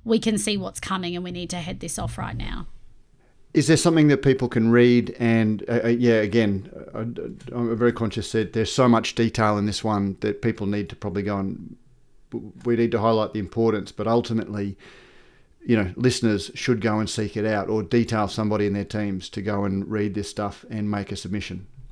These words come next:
Speaker 1: Yep, get your brewer, um, get, you know, f-, a-, a-, and again, who's gonna understand what this means? So probably your brewer will understand what it means,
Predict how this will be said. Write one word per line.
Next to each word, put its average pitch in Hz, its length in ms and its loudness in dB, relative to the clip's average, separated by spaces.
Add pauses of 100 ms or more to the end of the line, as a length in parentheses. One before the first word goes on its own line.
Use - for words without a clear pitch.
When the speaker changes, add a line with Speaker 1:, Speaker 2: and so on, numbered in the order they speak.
(240)
Speaker 1:
Yep, 302 300 2
get - 180 0
your 302 100 2
brewer, 247 640 6
um, 220 600 4 (300)
get, 269 240 0
you 262 400 0
know, 226 280 2 (120)
f-, - 280 -18 (220)
a-, 277 40 4
a-, - 340 0
and 240 140 6
again, 214 640 4 (140)
who's 254 240 4
gonna 240 160 2
understand 202 680 -2
what 196 120 -4
this 208 240 -4
means? 262 400 0
So 220 400 2
probably 220 560 0
your 196 180 -4
brewer 214 360 -2
will 220 180 -2
understand 208 640 -4
what 202 140 -4
it 214 120 -8
means, 254 520 -2